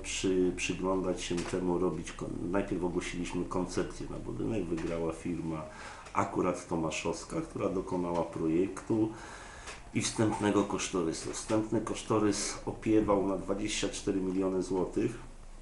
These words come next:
Było to dla nas za duża suma pieniędzy, e, więc poprosiliśmy projektanta, który by obniżył standard, e, tego,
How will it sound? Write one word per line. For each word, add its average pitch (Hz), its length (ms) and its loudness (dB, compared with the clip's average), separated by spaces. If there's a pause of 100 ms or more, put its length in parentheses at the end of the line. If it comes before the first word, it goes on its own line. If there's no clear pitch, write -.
(640)
Było 95 340 2
to 95 140 -4
dla 92 200 4
nas 92 240 2
za 90 140 0
duża 87 300 0
suma 80 300 -2
pieniędzy, 85 680 -4 (640)
e, 87 140 -2
więc 90 360 0
poprosiliśmy 90 1080 0 (1000)
projektanta, 87 800 0
który 87 500 -2
by 82 280 2
obniżył 92 540 0
standard, 85 760 -2
e, 82 280 -4
tego, 80 640 -2